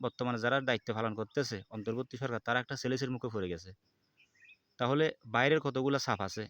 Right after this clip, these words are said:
আমেরিকার খেলা বুঝা বড় দায়, ঠিক আছে? দেশের মানুষও যদি তাদেরকে শান্তি না দেন, যারা ক্ষমতায় আছে তাদের একটু সুযোগ না দেন, এ সঠিকভাবে শান্তিপূর্ণ নির্বাচনে কীভাবে করবে? আর বাংলাদেশে এতগুলো মানুষ আছে, এতগুলো মানুষের খাবার দাবার দায়িত্বটা বা কীভাবে নেবে? আবার অনেকে এটা মনে করবেন না,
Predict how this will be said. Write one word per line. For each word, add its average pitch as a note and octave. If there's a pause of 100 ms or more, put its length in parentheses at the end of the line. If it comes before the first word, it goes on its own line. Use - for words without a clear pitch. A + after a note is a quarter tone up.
(140)
আমেরিকার C#3
খেলা D3
বুঝা B2
বড় G#2+
দায়, F2+
ঠিক C3+
আছে? D3 (520)
দেশের B2+
মানুষও D#3+
যদি D#3
তাদেরকে C3
শান্তি C3
না B2+
দেন, A2+ (200)
যারা A2
ক্ষমতায় A#2+
আছে G#2
তাদের A2+
একটু B2+
সুযোগ A#2+
না A#2+
দেন, G#2+ (440)
এ A#2+
সঠিকভাবে C3
শান্তিপূর্ণ C#3 (100)
নির্বাচনে A#2+
কীভাবে D#3
করবে? F3+ (560)
আর A2+ (600)
বাংলাদেশে B2
এতগুলো C3+ (100)
মানুষ C#3
আছে, B2 (120)
এতগুলো A#2
মানুষের B2+ (520)
খাবার C3
দাবার C3
দায়িত্বটা A#2 (120)
বা A#2+
কীভাবে G2+
নেবে? F2+ (340)
আবার B2
অনেকে C#3
এটা C#3+
মনে D3
করবেন B2+
না, B2+